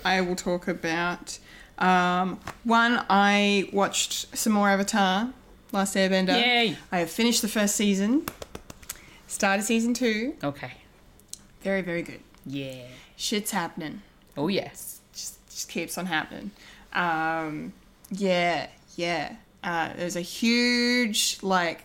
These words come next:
Speaker 1: it, it made me think of Lord of the Rings, 'cause they were, they, they were at the, you know, the, the North Pole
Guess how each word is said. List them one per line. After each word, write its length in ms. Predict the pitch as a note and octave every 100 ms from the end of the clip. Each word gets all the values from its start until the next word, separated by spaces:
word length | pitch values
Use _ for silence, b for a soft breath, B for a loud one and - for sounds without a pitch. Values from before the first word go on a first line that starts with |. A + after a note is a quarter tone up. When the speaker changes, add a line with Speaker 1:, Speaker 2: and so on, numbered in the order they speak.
| -
Speaker 1:
it, 60 | G3
it 320 | F#3+ C3 F3
made 140 | A#3+
me 100 | C4
think 140 | C4 A3+
of 140 | F#3+
Lord 160 | F3+ F3+
of 80 | E3
the 100 | E3+
Rings, 600 | D#3+ E3+ G3+ G#3 A3+ - B B B B
'cause 260 | - F#3+ F3+
they 160 | F#3 F3+
were, 340 | F#3 F3 E3 - - - - - _ _ -
they, 420 | F#3+ F#3 - G3+ -
they 180 | A3 F3+
were 100 | F3
at 140 | F3+
the, 260 | F3+ F3 D#3
you 80 | B2
know, 120 | E3+ D#3+
the, 220 | E3 -
the 140 | F3
North 300 | E3 D#3+ E3+
Pole 560 | - E3 D#3 D3+ D3+ F3